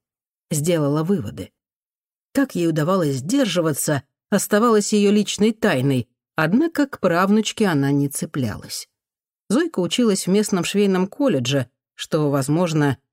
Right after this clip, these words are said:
напоминало бабке о собственном жизненном пути, и они притерлись,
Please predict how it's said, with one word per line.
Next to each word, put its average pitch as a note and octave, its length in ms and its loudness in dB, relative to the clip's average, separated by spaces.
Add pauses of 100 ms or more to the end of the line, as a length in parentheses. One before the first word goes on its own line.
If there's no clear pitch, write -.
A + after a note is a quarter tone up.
(120)
напоминало F3 600 2
бабке F#3 400 0
о D3 60 0
собственном D3+ 560 0
жизненном C#3+ 500 2
пути, A3+ 540 0 (360)
и G3+ 80 4
они C#4 200 6
притерлись, F3 920 -2